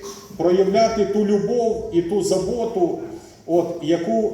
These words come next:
дає нам Господь, слава Йому і хвала. Бо знаєте,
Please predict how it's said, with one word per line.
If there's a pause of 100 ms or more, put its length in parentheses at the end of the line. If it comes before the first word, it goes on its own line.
(140)
дає
нам
Господь,
слава
Йому
і
хвала. (760)
Бо
знаєте,